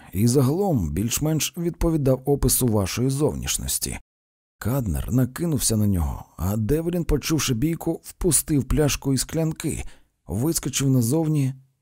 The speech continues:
і загинув. Каднер був із тих, хто вважає, що два вбивства не гірше за одне, і не хотів залишати свідків. А от як, імовірно, втягнули в це Інгрихема. Він ішов у свій номер від ліфта, почув шум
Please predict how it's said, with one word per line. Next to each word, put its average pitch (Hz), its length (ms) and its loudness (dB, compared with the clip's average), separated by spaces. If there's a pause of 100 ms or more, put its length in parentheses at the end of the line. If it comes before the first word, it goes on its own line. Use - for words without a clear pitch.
(120)
і 147 100 0
загинув. 80 720 -4 (600)
Каднер 139 440 2
був 131 240 4
із - 140 2
тих, 165 200 0
хто - 200 -2
вважає, 127 420 2
що 131 200 2
два 113 280 0
вбивства 139 600 0 (100)
не 185 200 4
гірше 151 380 2
за 90 160 -2
одне, 104 440 0 (280)
і 165 100 4
не 160 120 4
хотів 151 440 0
залишати 123 640 2
свідків. - 520 0 (920)
А 95 140 0
от 139 260 2
як, 175 360 0 (100)
імовірно, 160 600 4
втягнули 143 500 2
в 151 60 0
це - 300 0
Інгрихема. 92 720 0 (560)
Він 214 240 0
ішов 185 320 0
у 160 60 0
свій 156 200 2
номер 156 380 2
від 131 220 2
ліфта, - 520 -4 (140)
почув 165 440 -2
шум 190 360 0